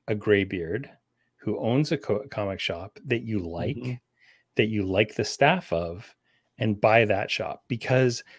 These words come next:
Speaker 1: there is a massive changing of the guard happening right now. Like, I'm fifty. In ten years, if I owned a comic shop, I would not wanna own that comic shop anymore. And there's a
Speaker 2: Right.
Speaker 1: lot of sixty, seventy-year-old dudes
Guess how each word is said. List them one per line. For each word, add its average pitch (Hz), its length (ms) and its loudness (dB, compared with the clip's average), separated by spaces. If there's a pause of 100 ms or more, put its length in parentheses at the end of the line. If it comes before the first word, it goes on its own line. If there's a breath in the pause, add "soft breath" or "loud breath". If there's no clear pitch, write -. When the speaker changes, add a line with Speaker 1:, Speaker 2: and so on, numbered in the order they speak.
(160 soft breath)
Speaker 1:
there 127 360 8
is 123 200 6
a 107 100 2
massive 104 880 -2
changing 104 460 -2
of 98 100 -4
the 104 80 -8
guard 95 300 -4
happening 90 420 -10
right 85 180 -14
now. 80 280 -14
Like, 90 260 -12 (580 soft breath)
I'm 131 200 6
fifty. 113 680 6
In 110 160 -2
ten 143 260 4
years, 104 340 2
if 90 140 -10
I 110 120 2
owned 113 180 0
a - 20 -4
comic 101 320 -6
shop, - 320 -6
I 113 60 2
would 104 160 0
not 107 300 0
wanna 101 260 -4
own 95 220 -8
that 101 160 -14
comic 95 300 -12
shop - 280 -16
anymore. 87 320 -14 (380 soft breath)
And 113 120 2
there's 139 220 12
a 143 60 10
Speaker 2:
Right. 120 80 6
Speaker 1:
lot 104 280 6
of 98 80 0
sixty, - 460 -2
seventy-year-old 98 680 0
dudes 107 500 4